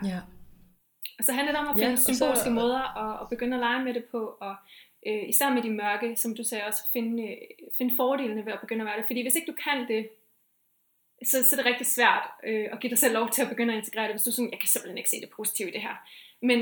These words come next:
Speaker 2: øh, for eksempel,
Speaker 1: Mm.
Speaker 2: for eksempel egoisme, som, som du nævnte, som er en rigtig, et rigtig godt eksempel. Øhm, ja,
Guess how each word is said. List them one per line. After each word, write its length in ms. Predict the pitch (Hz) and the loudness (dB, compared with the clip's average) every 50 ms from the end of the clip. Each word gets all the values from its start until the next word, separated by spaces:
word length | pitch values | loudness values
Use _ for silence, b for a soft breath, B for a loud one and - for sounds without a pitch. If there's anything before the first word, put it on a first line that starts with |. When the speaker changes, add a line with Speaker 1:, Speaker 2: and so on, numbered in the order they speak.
| 226 220 | 2 -2
Speaker 2:
øh, 280 | - - - - 240 | -4 -6 -6 -4 -2
for 60 | - | 0
eksempel, 320 | 262 - 320 294 269 269 214 | 2 2 4 4 4 4 4
Speaker 1:
Mm. 140 | 196 185 180 | 4 4 2
Speaker 2:
for 60 | 180 180 | 2 2
eksempel 260 | 196 - 254 254 247 208 | 2 0 0 2 2 0
egoisme, 440 | 240 226 240 233 233 233 240 220 220 | 0 0 0 0 0 0 -2 -4 -4
som, 300 | - 214 202 196 208 220 | -4 -6 -6 -8 -10 -10
som 180 | - 226 220 | -6 -6 -4
du 80 | 226 214 | -4 -4
nævnte, 260 | 214 208 214 214 214 | -4 -4 -4 -4 -4
som 100 | - 220 | -4 -6
er 60 | 202 | -6
en 100 | 202 196 | -6 -6
rigtig, 240 | 226 220 - - 214 202 233 - | -8 -6 -6 -6 -8 -8 -8 -10
et 120 | - - - | -6 0 0
rigtig 200 | 254 254 269 - | 0 0 2 2
godt 160 | 254 247 247 | 2 2 4
eksempel. 400 | 240 - - 233 - - 214 220 - b b b b b b b b _ - | 2 2 0 -2 -2 -4 -10 -10 -10 b b b b b b b b _ 4
Øhm, 400 | 240 247 233 226 226 220 220 214 208 202 233 247 - - _ _ _ _ _ _ _ _ _ _ _ _ _ _ _ _ _ _ _ _ - - | 4 6 6 4 2 0 -2 -4 -6 -8 -12 -14 -16 -18 _ _ _ _ _ _ _ _ _ _ _ _ _ _ _ _ _ _ _ _ -2 2
ja, 160 | 254 240 | 2 4